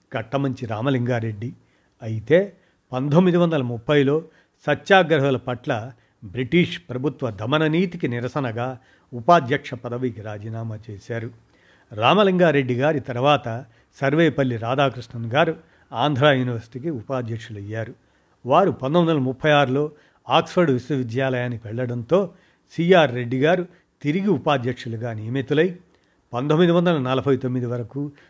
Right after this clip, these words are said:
సమర్థవంతంగా పనిచేశారు. ఆ తర్వాత పంతొమ్మిది వందల నలభై తొమ్మిది సెప్టెంబర్లో మైసూరు విశ్వవిద్యాలయ ప్రొఫెసర్ ప్రో ఛాన్సలర్గా కొంతకాలం బాధ్యతలు నిర్వర్తించారు. ఆయన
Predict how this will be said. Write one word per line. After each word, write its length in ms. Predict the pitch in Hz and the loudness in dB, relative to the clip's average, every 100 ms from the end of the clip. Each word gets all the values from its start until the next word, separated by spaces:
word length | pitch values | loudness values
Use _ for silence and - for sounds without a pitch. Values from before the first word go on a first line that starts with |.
| _ | _
సమర్థవంతంగా 920 | - 139 175 139 151 143 117 120 120 | -4 2 2 4 2 2 -2 -4 -6
పనిచేశారు. 720 | - 107 113 131 110 123 120 143 _ _ _ _ - | -6 -10 -10 -8 -8 -8 -8 -10 _ _ _ _ -2
ఆ 120 | 127 | 0
తర్వాత 680 | 127 117 123 143 131 120 110 - _ _ - | 0 0 2 4 2 -4 -8 -14 _ _ -6
పంతొమ్మిది 400 | 139 135 156 165 | -2 2 4 4
వందల 280 | 160 156 127 | 2 0 -2
నలభై 360 | 120 127 139 | -2 -2 0
తొమ్మిది 320 | 120 131 143 110 | -2 -2 -6 -8
సెప్టెంబర్లో 720 | 127 107 147 127 120 131 156 - _ _ 101 | -12 -8 -6 -4 -4 -6 -6 -12 _ _ -8
మైసూరు 540 | 107 170 170 208 139 | -2 0 0 0 0
విశ్వవిద్యాలయ 960 | 120 123 170 135 110 123 117 110 113 147 _ _ _ 127 | -2 -4 -6 -4 -4 -4 -4 -8 -10 -12 _ _ _ -4
ప్రొఫెసర్ 480 | 131 - 156 147 147 - | -4 -4 -2 -2 -4 0
ప్రో 480 | 165 175 156 131 170 _ _ 139 | 4 6 4 0 -6 _ _ -4
ఛాన్సలర్గా 680 | 143 - 127 117 117 139 - _ _ - | -4 -6 -10 -6 -4 -6 -6 _ _ -6
కొంతకాలం 680 | 147 135 131 127 139 131 123 - _ | -4 -2 0 2 4 2 -2 -10 _
బాధ్యతలు 580 | 107 120 123 127 131 113 | -4 -2 -2 -4 -4 -6
నిర్వర్తించారు. 920 | 113 110 123 113 - 110 - 139 120 - _ _ _ _ _ - | -6 -6 -6 -6 -8 -10 0 0 0 -4 _ _ _ _ _ 0
ఆయన 460 | 143 170 165 123 | 4 4 4 0